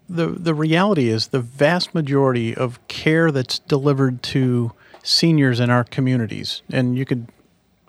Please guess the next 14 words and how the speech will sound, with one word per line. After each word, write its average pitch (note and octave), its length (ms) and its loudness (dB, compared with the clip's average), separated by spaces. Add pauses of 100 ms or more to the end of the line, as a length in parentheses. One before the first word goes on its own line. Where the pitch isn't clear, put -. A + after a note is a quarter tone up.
plunk D3+ 220 0
that C3+ 180 0
down B2+ 200 2
anywhere, A#2+ 360 0
any D3 220 2
community C3 440 2
in A2+ 60 0
the A2+ 60 -2
U A#2 160 2
S, G#2+ 200 -2 (360)
the D3 80 2
vast C#3+ 380 0
majority, C3 400 2
some B2+ 200 -2